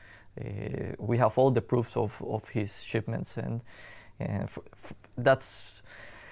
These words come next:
when you think about that, you think how difficult it was to export coffee, uh, those days, and that's one of the main reasons that we want to be worthy of that, uh, effort, uh,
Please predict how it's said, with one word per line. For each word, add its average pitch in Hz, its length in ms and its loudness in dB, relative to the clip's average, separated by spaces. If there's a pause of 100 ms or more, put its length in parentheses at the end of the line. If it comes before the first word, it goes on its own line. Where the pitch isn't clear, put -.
(240)
when 131 180 8
you 131 300 10
think 170 320 4
about 131 380 6
that, - 380 4
you 117 140 4
think 131 340 2 (380)
how 110 420 6 (280)
difficult 143 480 6
it - 20 6
was 113 340 4
to 117 220 4
export 117 460 0
coffee, 104 1200 0
uh, 123 320 -6
those 110 300 6
days, 104 500 0
and 107 240 -4 (580)
that's - 280 4
one 139 160 10
of 127 260 4
the 113 140 8
main 123 260 6
reasons 123 400 4
that 104 160 0 (180)
we - 280 2
want 139 200 6
to - 80 0
be 127 520 6
worthy 131 500 6
of 104 300 0
that, 110 340 4
uh, 120 40 0
effort, 110 680 0 (100)
uh, 113 60 0